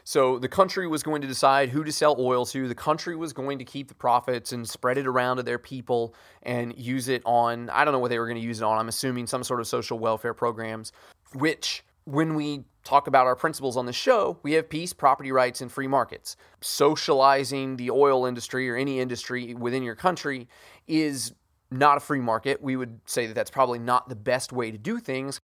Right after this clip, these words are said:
But at the same time, it's your country, your borders, your lands. Um, if, if you want to make that choice and decide to do things that way, then that's absolutely your prerogative.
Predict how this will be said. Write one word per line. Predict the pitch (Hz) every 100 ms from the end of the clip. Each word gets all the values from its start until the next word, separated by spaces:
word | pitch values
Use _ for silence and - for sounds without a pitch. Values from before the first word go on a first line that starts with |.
| _ _
But | 147 208 -
at | 151
the |
same | 170 170
time, | 160 139 139 139 _ _ _ _
it's | - 156
your | 180
country, | 180 160 147 156 147 143
your | 127 180
borders, | 139 147 139 139 139 -
your | 113 160
lands. | 143 127 127 127 127 - _
Um, | - 113 110
if, | 113 -
if | 120 107
you | 117 143
want | 135 143
to | -
make | 117 127 131
that | 113
choice | - 123 120
and | 120
decide | 101 - 113
to | 110
do | 117 156
things | 170 139
that | 139 107
way, | 117 113 120
then | 117 120
that's | 117 120 - -
absolutely | 101 107 - 120 117
your | 113 110 107 107
prerogative. | - 160 156 120 69 -